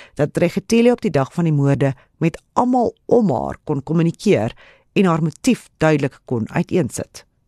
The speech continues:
Hy het al die bewyse van onmoontlikhede genoem en bygevoeg dat Regitile se weergawe nie 'n redelike waarheid kon wees nie. Volgens die regter het die toksikoloog daarin geslaag om te kon bewys dat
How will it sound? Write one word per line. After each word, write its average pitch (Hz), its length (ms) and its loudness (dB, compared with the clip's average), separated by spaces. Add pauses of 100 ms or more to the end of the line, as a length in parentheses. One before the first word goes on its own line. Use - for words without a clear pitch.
(540)
Hy - 100 -8
het - 200 -10
al 220 160 2
die 196 120 -2
bewyse 127 480 -4 (320)
van - 280 -4
onmoontlikhede 143 840 -2
genoem 120 300 0 (360)
en 143 140 -4
bygevoeg 185 560 -2
dat - 180 -10
Regitile 160 580 -2
se 151 140 -8
weergawe 131 560 -4
nie 151 340 0 (160)
'n 208 60 0
redelike 139 500 -4 (140)
waarheid 104 540 -4
kon 135 180 -2
wees - 340 -6
nie. - 140 -12 (960)
Volgens 123 300 -4
die 113 100 -2
regter 160 400 0
het - 540 -10
die 143 140 0
toksikoloog 156 880 0
daarin 156 360 0
geslaag 156 480 -2
om 151 80 -4
te 139 100 -10
kon 139 160 -4
bewys 127 400 -2
dat 135 240 -2